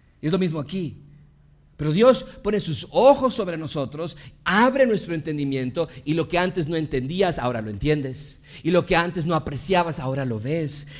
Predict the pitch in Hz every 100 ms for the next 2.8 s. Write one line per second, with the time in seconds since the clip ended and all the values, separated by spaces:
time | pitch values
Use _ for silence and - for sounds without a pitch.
0 | - 156 165 151 180 202 185 170 165 180
1 | 175 170 196 202 170 151 170 180 165 -
2 | 180 175 151 151 139 143 175 208